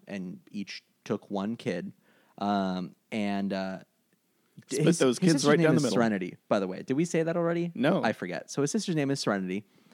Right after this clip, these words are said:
Speaker 1: and he's super shocked to see her. And she goes, "It's been six years since I've seen you. Heard you're doing this duel thing. Uh, wanted to say hi, and I hope that I can see you before it's too late."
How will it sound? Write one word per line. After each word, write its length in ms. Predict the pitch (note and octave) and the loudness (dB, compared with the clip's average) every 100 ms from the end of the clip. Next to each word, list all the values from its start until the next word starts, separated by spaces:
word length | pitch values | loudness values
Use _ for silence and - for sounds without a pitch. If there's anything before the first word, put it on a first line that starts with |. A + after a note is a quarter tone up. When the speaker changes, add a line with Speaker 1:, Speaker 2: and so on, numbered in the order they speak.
| _ _ _ | _ _ _
Speaker 1:
and 100 | - | -6
he's 160 | A#2 D#3 | -2 -2
super 320 | - F3 F#3 | 2 2 2
shocked 260 | F3 C3+ - | 2 2 2
to 100 | B2+ | -2
see 120 | G#2 | -2
her. 40 | F#2+ | -2
And 180 | G2+ | -4
she 160 | - B2+ | -4 -2
goes, 240 | A#2 G#2 - - - | 0 0 -4 -18 -12
"It's 120 | - | -4
been 100 | A#2+ | -4
six 320 | - G#3 - | 0 0 2
years 160 | F3 D#3 | 0 0
since 140 | C#3+ | 0
I've 120 | B2+ | 0
seen 240 | - B2 A#2+ | 0 0 0
you. 300 | A2+ A2+ - _ _ | 0 0 -4 _ _
Heard 180 | E3 E3+ | 0 2
you're 80 | E3+ | 2
doing 220 | D3 B2+ | 2 0
this 120 | A#2 | -2
duel 280 | - B2 A#2 | 0 2 2
thing. 500 | - A2+ A2 G#2+ G#2+ _ _ - | 0 -2 0 -2 -6 _ _ -6
Uh, 580 | A#2+ G#2+ G#2 G2 F#2 F2+ - _ _ - | -2 0 0 -2 -2 -6 -10 _ _ -14
wanted 420 | A2 B2 C3 C3 C3 | -4 -2 -2 -4 -6
to 540 | - A#2+ A#2 A2+ G#2+ | -2 0 2 2 2
say 320 | - - C3 | -2 0 0
hi, 680 | B2 B2+ A#2 A2+ A2+ A2 A2 | 0 -2 -2 -2 -2 -2 -4
and 160 | G2 G2 | -6 -6
I 20 | |
hope 220 | G2+ B2 | -4 -2
that 80 | B2+ | -2
I 80 | A2+ | -2
can 160 | A#2 G#2 | -2 -6
see 180 | - | -4
you 360 | A2 G#2 G2+ G2 _ _ _ - | -2 0 0 -4 _ _ _ 0
before 640 | A#2 - _ D3 D3+ D#3 | 0 0 _ 2 4 4
it's 320 | C3+ B2+ - | 0 -6 -8
too 520 | - - C3+ D3 D3 C#3 | -10 -2 4 8 8 6
late." 720 | A#2 A#2 C3+ A2 _ - | 2 0 0 -2 _ -12